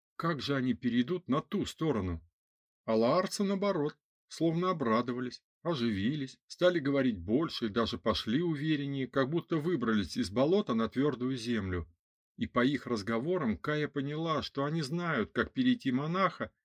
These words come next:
и их не пугает ни высота, ни ветер, ни снег. С этого момента она перестала запоминать дорогу. Ведь какая разница, даже если ей вдруг каким-то чудом удастся сбежать,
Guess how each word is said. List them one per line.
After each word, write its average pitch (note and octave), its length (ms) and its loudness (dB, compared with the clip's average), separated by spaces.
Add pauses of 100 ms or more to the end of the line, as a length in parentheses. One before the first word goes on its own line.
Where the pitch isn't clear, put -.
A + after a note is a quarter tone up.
(120)
и E3 140 -6
их - 120 -12
не E3+ 100 -2
пугает D#3 540 -2
ни F3+ 140 -2
высота, C#3 720 -2 (240)
ни D#3 180 0
ветер, B2 480 -2 (360)
ни D3 100 -4
снег. A2+ 560 -4 (640)
С - 140 -4
этого G#2+ 280 4
момента C#3+ 680 0 (220)
она C3+ 240 -2
перестала D3+ 580 -2
запоминать G#2+ 600 0
дорогу. F#2+ 520 -4 (600)
Ведь G#2+ 240 -2
какая F#3 400 2
разница, F2 600 0 (240)
даже E3+ 300 -2
если E3+ 300 -2
ей E3 160 0
вдруг D#3 480 0
каким-то C#3+ 500 -2
чудом B2 480 -2
удастся B2+ 420 -2
сбежать, B2+ 600 2